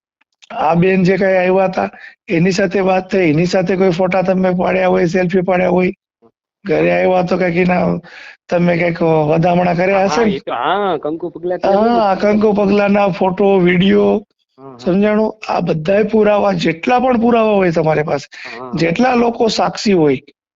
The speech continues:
Speaker 2: હા.
Speaker 1: બરોબર, એ બધાના નામ, નંબર, આ બધુંય મટીરિયલ ભેગું કરીને તમે અગાઉ જે અરજી આપી છે એની કોપી,
Speaker 2: હા, હા.
Speaker 1: બરોબર?
Speaker 2: એટલે આપણે
Speaker 1: હા.
Speaker 2: ઓળખી પાછી આપી
Speaker 1: આ,
Speaker 2: છે.
Speaker 1: આ બધેનું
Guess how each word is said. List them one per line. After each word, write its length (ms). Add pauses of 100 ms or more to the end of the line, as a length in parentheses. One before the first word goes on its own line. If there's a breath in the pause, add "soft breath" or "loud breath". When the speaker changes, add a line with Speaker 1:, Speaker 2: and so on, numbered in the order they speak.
(180)
Speaker 2:
હા. 100
Speaker 1:
બરોબર, 560
એ 80
બધાના 380
નામ, 280
નંબર, 440 (580 loud breath)
આ 120
બધુંય 380
મટીરિયલ 480
ભેગું 380
કરીને 240
તમે 240
અગાઉ 280
જે 120
અરજી 340
આપી 260
છે 140
એની 320
કોપી, 440 (420 soft breath)
Speaker 2:
હા, 120
હા. 340
Speaker 1:
બરોબર? 400
Speaker 2:
એટલે 120
આપણે 260
Speaker 1:
હા. 60
Speaker 2:
ઓળખી 240
પાછી 280
આપી 180
Speaker 1:
આ, 220
Speaker 2:
છે. 40
Speaker 1:
આ 60
બધેનું 640